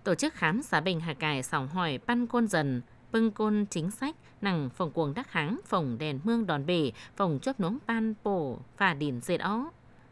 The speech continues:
Bòm nằn cho dừa bưng đơn vị dự bị động viên ngành y tế, chủ mú nếu chưa ngành y tế, nhàn bào y tế nằng cuồng phòng, cầm phong, cho dừa trường sủ tập tư, hở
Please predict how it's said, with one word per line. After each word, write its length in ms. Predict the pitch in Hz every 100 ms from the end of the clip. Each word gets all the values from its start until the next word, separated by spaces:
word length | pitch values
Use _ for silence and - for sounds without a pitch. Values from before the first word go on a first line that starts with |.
| -
Bòm 200 | - 202
nằn 280 | 208 196 131
cho 160 | - 196
dừa 160 | 175 151
bưng 120 | 285
đơn 180 | 220 147
vị 240 | 139 165 123
dự 200 | - 170
bị 140 | 160
động 200 | 147 139
viên 260 | 160 151 135
ngành 200 | 165 143
y 100 | 147
tế, 300 | 160 151 220 349
chủ 120 | -
mú 280 | 147 143 170 302
nếu 280 | 220 160 233
chưa 200 | - 269
ngành 220 | 247 165 131
y 80 |
tế, 380 | 143 151 160 285 - - -
nhàn 180 | 214 180
bào 180 | - 165
y 120 | 135
tế 260 | 151 151 175
nằng 120 | 277 208
cuồng 160 | 147
phòng, 340 | 139 180 131 -
cầm 220 | - 185 143
phong, 360 | 233 240 240 233 - -
cho 160 | 202
dừa 280 | 170 165 151 139
trường 200 | 180 165
sủ 320 | 196 165 113 -
tập 140 | 180 -
tư, 280 | 247 247 247 - -
hở 260 | 202 165